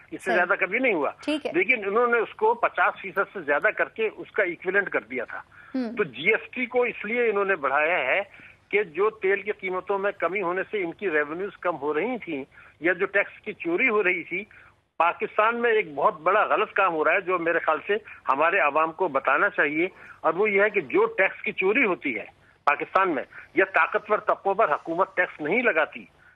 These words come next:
Speaker 1: या टैक्स एमनेस्टी स्कीमें
Speaker 2: हम्म।
Speaker 1: लेकर आती है, उसका नुकसानात को पूरा करने का आसान तरीका ये है कि बिजली, गैस और पेट्रोल के नर्ख बढ़ा दें,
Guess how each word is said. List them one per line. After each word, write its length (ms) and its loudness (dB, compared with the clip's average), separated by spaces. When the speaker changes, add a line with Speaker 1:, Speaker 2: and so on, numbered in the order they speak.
Speaker 1:
या 80 4
टैक्स 340 -2
एमनेस्टी 460 -2
स्कीमें 380 0
Speaker 2:
हम्म। 100 0
Speaker 1:
लेकर 200 2
आती 260 -2
है, 120 -4
उसका 440 2
नुकसानात 680 2
को 100 2
पूरा 340 2
करने 320 0
का 100 0
आसान 440 0
तरीका 340 0
ये 220 0
है 140 2
कि 380 -8
बिजली, 460 -2
गैस 360 0
और 80 2
पेट्रोल 440 -2
के 100 0
नर्ख 220 0
बढ़ा 180 2
दें, 180 -2